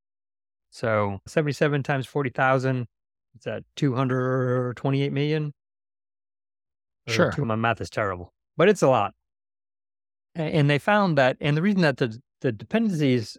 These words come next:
Speaker 1: uh, are important is this company, Endor Labs, found that ninety-five percent of open source vulnerabilities are found in those dependencies.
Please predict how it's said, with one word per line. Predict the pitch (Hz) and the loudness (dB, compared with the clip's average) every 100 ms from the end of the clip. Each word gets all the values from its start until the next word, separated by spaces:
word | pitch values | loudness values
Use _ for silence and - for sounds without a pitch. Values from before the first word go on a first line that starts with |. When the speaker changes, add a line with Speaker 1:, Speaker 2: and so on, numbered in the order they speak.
| - | -2
Speaker 1:
uh, | |
are | 127 120 - 131 120 | 2 2 2 2 2
important | 107 - 123 131 139 | 0 -4 -4 -4 -10
is | 208 135 113 | -6 -4 -4
this | 117 135 - | -2 -4 -2
company, | 156 135 135 | -4 -2 -4
Endor | 135 123 117 | -2 -2 -2
Labs, | 117 117 104 | -2 -4 -8
found | - 131 127 | -8 -6 -6
that | 127 | -8
ninety-five | 123 151 170 - 165 | -8 -6 -8 -8 -8
percent | 139 - 143 | -10 -6 -6
of | 135 | -4
open | 135 131 | -6 -8
source | 131 143 110 | -4 -4 -4
vulnerabilities | 135 127 107 143 151 113 | -4 -4 -2 -2 -2 -6
are | 104 | -10
found | _ 156 143 123 123 | _ -4 -2 -4 -8
in | 143 139 131 | -6 -4 -2
those | 123 123 117 | -2 0 -2
dependencies. | 110 92 110 110 104 - - - | -6 -10 -8 -8 -10 -12 -18 -18